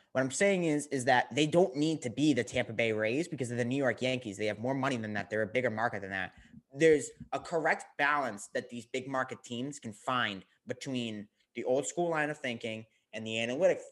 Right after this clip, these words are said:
line of thinking. And nothing proves that more than, like, what the Dodge-, what the Red Sox, excuse me, did two years ago, where they brought in Alex Cora, who came from the Astros, who had a very analytical background, and they paired him up with a stacked ro-, like, the Red Sox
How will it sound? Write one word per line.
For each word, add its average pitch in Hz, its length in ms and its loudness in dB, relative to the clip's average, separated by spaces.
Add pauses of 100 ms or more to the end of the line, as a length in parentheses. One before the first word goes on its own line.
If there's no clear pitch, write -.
line 117 200 -4
of 101 100 -12
thinking. 95 420 -10 (240)
And 123 300 2 (100)
nothing 143 420 0
proves 151 260 -6
that 131 200 0
more 135 360 0
than, 117 300 -4
like, 120 220 -2
what 127 140 -2
the 113 60 -10
Dodge-, 117 420 -4
what 139 180 -4
the 127 80 -4
Red 139 180 4
Sox, 123 360 -2
excuse 120 300 -8
me, 123 200 -6
did 120 240 2
two 131 80 -6
years 156 260 0
ago, 101 240 -4 (320)
where 127 120 -2
they 123 80 4
brought 127 280 2
in 143 100 -2
Alex 127 340 0
Cora, 131 400 2 (260)
who 123 60 -10
came 123 220 -2
from 123 100 -10
the 110 80 -6
Astros, 123 640 -2
who 123 80 -4
had 110 100 2
a 104 40 -2
very 110 460 -2
analytical 147 460 0
background, 104 560 0 (320)
and 123 300 0
they 127 120 0
paired 135 420 -2
him 147 200 -6
up 147 220 -4 (260)
with 135 180 -4
a 123 60 -4
stacked - 460 -2
ro-, 131 280 -6
like, 135 300 -4 (480)
the 156 140 -4
Red 185 200 6
Sox 190 340 4